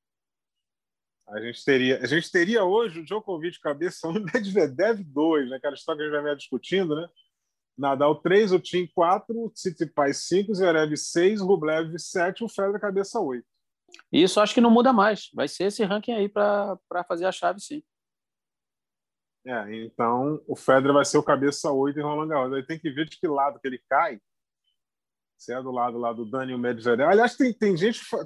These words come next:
Speaker 1: torcendo e, e fazendo reza pra cair do lado do Medvedev, né? Já pensou? Você, você fura o quali, cabeça um, ca-, cai com cabeça dois,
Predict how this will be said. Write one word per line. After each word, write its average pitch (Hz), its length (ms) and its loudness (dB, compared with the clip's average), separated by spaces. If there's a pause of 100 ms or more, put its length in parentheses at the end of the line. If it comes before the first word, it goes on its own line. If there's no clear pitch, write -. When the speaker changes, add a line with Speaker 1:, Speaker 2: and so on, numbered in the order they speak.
Speaker 1:
torcendo 214 1120 2
e, 127 760 -2
e - 100 -20
fazendo 135 380 -2
reza 170 400 2
pra 131 160 -4
cair 131 220 -4
do 139 80 -4
lado 139 240 -2
do 147 80 -6
Medvedev, 143 600 -4
né? 127 140 -20 (1300)
Já 110 80 -4
pensou? 123 380 2
Você, 123 200 0
você 131 200 0
fura 233 260 4
o - 80 2
quali, 208 340 4
cabeça 180 560 -2
um, 165 240 -8
ca-, 160 140 -6
cai 175 240 -2
com 180 100 -10
cabeça 151 480 -4
dois, 160 340 -2